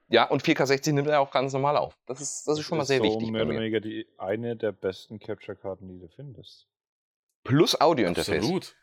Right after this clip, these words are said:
Speaker 1: Pass auf, jetzt,
Speaker 3: Alles
Speaker 1: jetzt geht's
Speaker 3: drin halt, ja.
Speaker 1: Nein, nein, nein, du, du, ich, I gotta blow your mind. So, das Ding hat drei U-S-B-C Anschlüsse. Einen für Power,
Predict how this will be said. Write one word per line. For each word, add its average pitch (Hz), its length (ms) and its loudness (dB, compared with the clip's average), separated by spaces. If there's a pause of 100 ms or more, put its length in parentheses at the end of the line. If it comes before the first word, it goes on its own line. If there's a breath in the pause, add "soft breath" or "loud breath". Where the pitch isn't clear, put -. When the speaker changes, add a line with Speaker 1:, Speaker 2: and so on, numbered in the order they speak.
(240)
Speaker 1:
Pass 110 140 4
auf, 139 120 4
jetzt, 127 120 2
Speaker 3:
Alles - 220 0
Speaker 1:
jetzt 131 100 2
geht's 135 120 0
Speaker 3:
drin 131 120 -6
halt, 85 280 -8
ja. 87 180 -6
Speaker 1:
Nein, 131 280 4
nein, 135 140 6
nein, 107 200 4
du, 104 120 -2
du, - 200 -8
ich, - 280 -8
I 104 220 4
gotta 113 220 4
blow 104 260 2
your 107 120 2
mind. 87 400 -2 (180)
So, 110 120 2
das 92 160 2
Ding 131 160 0
hat 120 160 -2
drei 135 220 4
U-S-B-C 139 540 0
Anschlüsse. 71 500 -6 (180)
Einen 120 260 2
für 113 140 -6
Power, 98 440 0